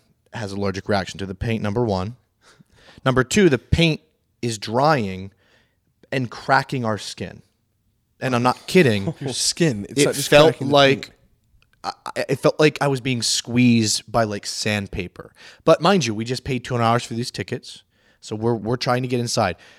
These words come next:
Speaker 1: We try to go in the front. We put our, we had our shirts in the car. We go to the front to get in. Lady goes, "You can't get in without a shirt on."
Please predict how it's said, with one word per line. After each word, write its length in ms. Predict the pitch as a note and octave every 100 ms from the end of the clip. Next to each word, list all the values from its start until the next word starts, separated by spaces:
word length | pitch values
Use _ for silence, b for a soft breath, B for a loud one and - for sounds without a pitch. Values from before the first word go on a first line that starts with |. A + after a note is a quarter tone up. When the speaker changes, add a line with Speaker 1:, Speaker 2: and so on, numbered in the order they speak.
| _
Speaker 1:
We 100 | G#2
try 200 | - C#3
to 80 | C3
go 160 | B2+
in 60 | B2+
the 80 | B2+
front. 320 | - B2 F#2+ _ _
We 60 | -
put 180 | - A#2
our, 80 | -
we 80 | A2
had 180 | A2
our 100 | A2+
shirts 340 | A2 - A#2 -
in 60 |
the 60 | B2+
car. 320 | - A2+ F2+ -
We 80 | G2+
go 80 |
to 80 | G#2
the 80 | G#2+
front 260 | - A#2 G#2
to 60 |
get 140 | A2+ A2
in. 160 | F#2+ - b b
Lady 200 | G#2+ G2+
goes, 220 | F#2+ F#2 - -
"You 80 | A2
can't 260 | - B2+
get 140 | B2 B2+
in 100 | D3
without 200 | A#2 G#2
a 40 |
shirt 260 | G2 B2 A#2+
on." 160 | F#2